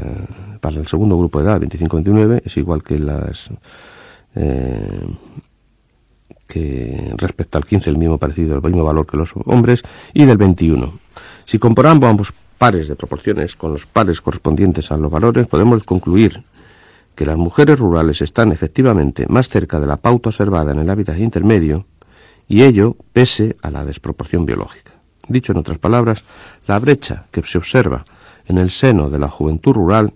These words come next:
entre varones y mujeres sería mayor en el caso de que pudiéramos descontar el efecto de la emigración. En el contraste,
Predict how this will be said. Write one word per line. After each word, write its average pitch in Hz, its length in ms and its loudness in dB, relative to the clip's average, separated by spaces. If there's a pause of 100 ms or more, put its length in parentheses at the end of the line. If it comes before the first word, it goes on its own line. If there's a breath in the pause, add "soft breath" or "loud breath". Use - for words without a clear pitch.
entre 80 260 -6
varones 82 400 0
y 131 40 2
mujeres 101 520 0 (480 soft breath)
sería 117 380 4
mayor 98 440 4
en 90 100 -2
el 80 120 -2
caso 101 280 -2
de 76 100 -2
que 78 120 -6
pudiéramos 82 480 -4
descontar 78 600 -6
el 107 160 -4
efecto 82 580 -8
de 90 180 -6
la 80 280 -4
emigración. - 540 -12 (3500 soft breath)
En 107 160 2
el 104 140 2
contraste, 123 640 2